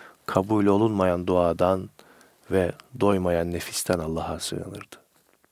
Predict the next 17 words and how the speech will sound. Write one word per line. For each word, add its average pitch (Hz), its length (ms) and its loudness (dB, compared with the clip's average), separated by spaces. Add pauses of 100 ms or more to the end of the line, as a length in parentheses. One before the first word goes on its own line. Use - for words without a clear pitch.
(640)
nimetinin 117 580 2
yok 123 260 4
olmasından, 104 800 0 (460)
sağlık 120 520 4
ve 117 120 4
afiyetinin 107 760 2
bozulmasından, 101 1000 -2 (540)
ansızın 110 840 4
belaya 107 440 6
uğramaktan 98 840 0 (120)
ve 95 120 4
her 107 220 2
türlü 90 340 -4
gazaptan 90 760 0 (600)
Allah'a 85 460 -4
sığınırdı. - 580 -8 (960)
Tembellikten, 101 880 2